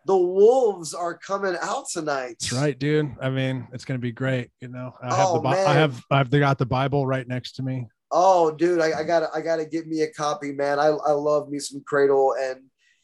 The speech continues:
Speaker 1: you know, huge, huge fan. I just went and saw them with Danzig a few weeks ago.
Speaker 2: Oh,
Speaker 1: You know,
Speaker 2: man, I wanted to go so bad.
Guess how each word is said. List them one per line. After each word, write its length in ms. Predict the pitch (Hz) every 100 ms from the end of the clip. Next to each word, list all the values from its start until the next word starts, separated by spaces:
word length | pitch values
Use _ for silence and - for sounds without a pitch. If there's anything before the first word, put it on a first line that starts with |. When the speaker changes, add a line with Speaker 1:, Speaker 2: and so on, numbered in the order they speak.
| _
Speaker 1:
you 140 | 135 151
know, 380 | 147 139 135 - _ _ _
huge, 680 | - 196 208 214 214 170
huge 300 | 180 190 170
fan. 560 | - 170 165 165 165 151 -
I 140 | 139 147
just 180 | 156
went 120 | 147 151
and 80 | 143
saw 220 | 156 151
them 120 | 143
with 160 | 139 135
Danzig 480 | 143 147 139 131 123
a 80 |
few 200 | 131 139
weeks 220 | 135 139 -
ago. 440 | 131 123 117 117 _ _
Speaker 2:
Oh, 240 | 127 110 107
Speaker 1:
You 80 |
know, 100 | 143
Speaker 2:
man, 500 | 139 131 123 120 120
I 140 | 120 127
wanted 280 | 123 123 113
to 60 |
go 220 | 107 113
so 260 | 107 - 110
bad. 440 | 104 104 104 98